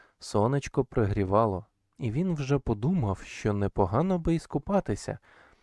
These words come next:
аж раптом йому щось почулося. Спочатку це був якийсь неясний гамір здалеку.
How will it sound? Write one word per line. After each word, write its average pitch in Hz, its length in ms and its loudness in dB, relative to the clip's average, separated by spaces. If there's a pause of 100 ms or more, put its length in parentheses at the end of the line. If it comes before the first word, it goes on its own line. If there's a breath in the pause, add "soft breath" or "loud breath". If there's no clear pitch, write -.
(200 soft breath)
аж - 360 0
раптом 123 760 2
йому 107 540 0
щось - 420 -2
почулося. 117 920 -4 (1600 soft breath)
Спочатку - 840 -2
це - 160 -6
був 107 260 -2
якийсь 120 520 -6
неясний 104 600 -2
гамір 123 500 -2
здалеку. 107 680 -2